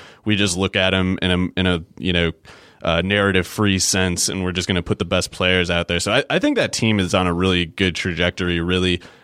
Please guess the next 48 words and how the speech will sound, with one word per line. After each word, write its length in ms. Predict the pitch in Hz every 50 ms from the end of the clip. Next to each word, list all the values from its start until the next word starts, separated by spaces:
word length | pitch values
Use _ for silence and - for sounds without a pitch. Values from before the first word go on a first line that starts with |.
| -
um, 280 | - 90 92 90 131 113 -
as 140 | 104 104 -
far 120 | - 170
as 120 | 180 143 -
Hankerson, 360 | 135 131 127 123 - 135 113
I'm 120 | 104 110
not, 320 | 117 123 127 - - - - -
I'm 60 | 165
not, 280 | 220 196 - - - -
I'm 100 | - 156 202
not 140 | 196 175
optimistic 400 | 127 - - - 101 101 98 113
about 200 | 92 87 87 92 -
any 220 | 95 95 98 92 87
pass 280 | - - 90 95 -
catcher 220 | - 95 90 - 87
aside 300 | 87 - - 92 92 -
from 100 | 85 82
Julio 360 | - 101 98 92 92 87 87
showing 260 | - - 95 90 90 87
up 80 | 85
because, 200 | - 85 98 95
again, 320 | 90 85 95 92 92 85 80 - - - - - _ -
I 80 | 98
think 160 | 113 131 117
that 60 | 110 107
would 100 | 107 101
be 120 | 104 98
really 260 | 98 107 107 98 98
smart 460 | 92 - 110 107 107 101 98 95 - - - - - _ _
to 80 | - 110
force 460 | - - - - 127 113 107 101 -
ways 320 | 107 107 107 104 104 95 -
to 80 | -
get 300 | 95 95 98 - - -
fr-, 180 | - - - 107 - _ _ -
uh, 300 | 101 95 92 90 92 87 - - _ _ _ _ _ _ -
not, 340 | 110 110 113 107 - _
not 160 | - 120 123 104
just 140 | 104 -
Freeman, 340 | - - 117 117 113 107 104
but 160 | 92 101 95
Coleman 360 | - - 113 107 110 107 104 101
involved 360 | 98 90 107 104 98 92 101
in 60 | 95
the 100 | 90 87
running 240 | 92 98 107 101 98
game. 360 | 92 92 95 95 92 92